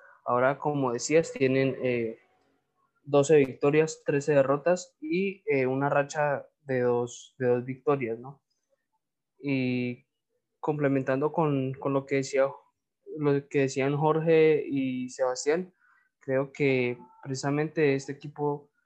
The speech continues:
en el mom-, en el momento que está, si, si lo aprovechan,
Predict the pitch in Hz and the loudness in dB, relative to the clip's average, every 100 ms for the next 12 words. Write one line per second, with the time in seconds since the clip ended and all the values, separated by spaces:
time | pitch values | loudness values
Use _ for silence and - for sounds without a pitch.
0 | _ _ _ _ _ _ _ _ 143 143 | _ _ _ _ _ _ _ _ -2 0
1 | 139 135 143 143 143 139 139 151 156 180 | 0 -2 -2 0 2 2 0 -2 -2 -2
2 | 151 143 - 165 190 - _ - 143 135 | -2 -6 -2 0 0 -6 _ -8 -4 -2
3 | 123 - - 135 139 135 131 135 143 - | -4 -8 -6 0 0 0 -2 0 -2 -6
4 | 190 | -12